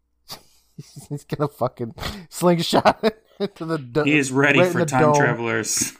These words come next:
Speaker 2: <laughs> from the future.
Speaker 1: He's more prepared than I would be. So he's asking her,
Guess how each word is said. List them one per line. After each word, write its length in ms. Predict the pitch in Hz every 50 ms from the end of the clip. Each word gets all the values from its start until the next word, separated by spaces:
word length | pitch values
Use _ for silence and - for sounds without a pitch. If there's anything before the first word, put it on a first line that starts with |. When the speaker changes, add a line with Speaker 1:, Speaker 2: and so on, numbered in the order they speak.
| _ -
Speaker 2:
<laughs> 140 | - - _ _
from 280 | - - - 165 143 123
the 60 | 117
future. 640 | - 139 127 113 - - 127 110 110 107 - - _ _ _ _ _ - - - - - _ _ _ _ _ _ _ _ _
Speaker 1:
He's 120 | - 117 117
more 220 | 139 139 147 147
prepared 380 | - 165 156 - 175 170 170 165
than 100 | 190 190
I 140 | 190 190 185
would 180 | 151 131 127 117
be. 300 | 127 123 123 123 120 - _ _ _ _
So 160 | - - 160 160
he's 100 | 160 160
asking 260 | 175 175 170 - 165
her, 120 | 139 -